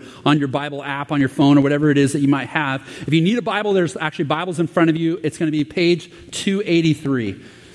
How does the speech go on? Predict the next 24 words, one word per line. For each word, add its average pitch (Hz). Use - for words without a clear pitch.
Two 185
eighty-three. 156
And 175
so 220
what 226
we're 294
looking 233
at 214
today 175
is 156
the 131
story 190
of 139
God 170
calling, 123
uh, 156
this 160
new 175
king. 139
And 147
so, 190
uh, 175
for 185
years, 190